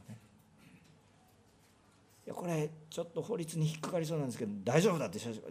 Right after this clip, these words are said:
「大丈夫ですかね」みたいな。<laughs>たくさん起こってるじゃないですか、日本の中で。で、後になって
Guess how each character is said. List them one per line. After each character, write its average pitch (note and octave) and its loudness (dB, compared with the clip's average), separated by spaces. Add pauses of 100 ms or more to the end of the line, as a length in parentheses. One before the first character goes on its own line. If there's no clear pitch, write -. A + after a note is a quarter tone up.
(160)
「大 A2 -6
丈 A#2 -4
夫 G#2 -4
で G2 -2
す - -4
か A#2+ -4
ね」 A2 0
み A#2 -2
た - -2
い F#2+ -6
な。 G#2+ -10
<laughs> - -2
た F#3+ 4
く - 4
さ C4+ 12
ん B3+ 12
起 C4+ 10
こ C#4 12
っ - -4
て B3+ 10
る E3+ 12
じ B2+ 4
ゃ A#2 4
な C#3+ 6
い - 8
で - 2
す - 0
か、 C3+ 0
日 C3+ 0
本 C3 4
の A#2+ 2
中 G#2+ 0
で。 - -12 (640)
で、 E3+ 10
後 E3+ 10
に C3+ 8
な B2 8
っ A#2+ 0
て G2+ 2